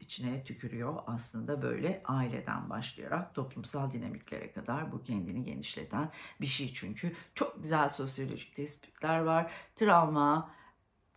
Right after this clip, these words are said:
faillik, mağdurluk ve insanların olaylara yaklaşımlarındaki kaypaklık, döneklik, kendini, e, konfor alanında tutma isteği. Bakın bunu çok önemsiyorum ben.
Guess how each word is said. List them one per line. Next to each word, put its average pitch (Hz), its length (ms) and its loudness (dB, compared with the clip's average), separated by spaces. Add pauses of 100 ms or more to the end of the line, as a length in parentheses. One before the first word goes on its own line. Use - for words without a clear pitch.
faillik, 139 800 2 (140)
mağdurluk 143 1160 2 (280)
ve 156 120 4
insanların 147 880 2
olaylara 131 640 0 (100)
yaklaşımlarındaki 135 1300 -4
kaypaklık, 151 800 -2 (600)
döneklik, 151 760 0 (460)
kendini, 170 600 2 (160)
e, 127 380 2 (140)
konfor 139 400 0
alanında 113 580 0
tutma 127 340 -2
isteği. - 720 -6 (180)
Bakın 123 260 -2
bunu 117 100 -2
çok 139 220 -6
önemsiyorum 95 680 -2
ben. 82 120 -2